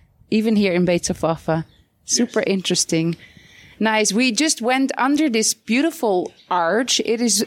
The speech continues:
Speaker 1: about, I would say, three to four meters long. When I walked in Bethlehem, we talked about the hush. Would you say that this is also a hush? Can you compare that, where families would live around a closed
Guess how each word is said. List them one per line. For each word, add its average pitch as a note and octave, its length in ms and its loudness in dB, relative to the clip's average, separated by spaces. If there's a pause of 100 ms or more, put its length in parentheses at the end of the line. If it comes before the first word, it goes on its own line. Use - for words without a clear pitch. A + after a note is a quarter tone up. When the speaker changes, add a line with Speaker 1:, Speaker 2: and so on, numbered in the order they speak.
Speaker 1:
about, A3 400 -2 (280)
I G3+ 140 0
would B3 160 -2
say, F#3 240 0
three A#3+ 380 0
to G#3+ 80 -2
four A#3 340 -2
meters F3 600 0 (200)
long. E3+ 480 2 (600)
When B3 200 0
I E4 180 2
walked D#4+ 300 0
in A3 280 -2
Bethlehem, G#3 560 0
we G#3+ 80 2
talked D4+ 300 -2
about G3+ 280 0 (100)
the F#3 120 -2
hush. - 580 -2 (140)
Would B3+ 220 0
you G4 100 2
say E4+ 320 2
that A3 220 -2
this A#3+ 180 0
is - 240 0
also G3 440 0
a - 60 -4
hush? G#3+ 560 -2
Can A3+ 240 -4
you A3+ 100 0
compare G3+ 640 -2
that, B3+ 260 0
where G3+ 200 0
families A3 600 0
would G3 160 -2
live G#3 380 0
around F#3+ 640 0 (160)
a G3+ 60 -4
closed G#3+ 640 0